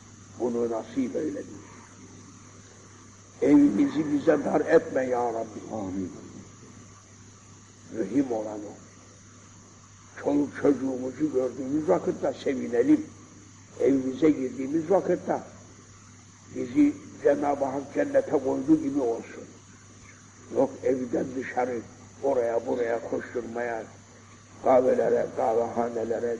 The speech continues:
Speaker 1: çayhanelere, e, barlara, bilmem nelere, sinemalara, şuraya buraya gezmeye koştu mu hastalandı o kimse.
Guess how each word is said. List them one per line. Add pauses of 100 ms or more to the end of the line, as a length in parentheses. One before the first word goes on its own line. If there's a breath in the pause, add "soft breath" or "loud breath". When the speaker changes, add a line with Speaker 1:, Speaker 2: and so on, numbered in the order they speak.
Speaker 1:
çayhanelere, (760)
e, (300)
barlara, (520)
bilmem (160)
nelere, (180)
sinemalara, (200)
şuraya
buraya
gezmeye (800)
koştu
mu (400)
hastalandı
o (180)
kimse.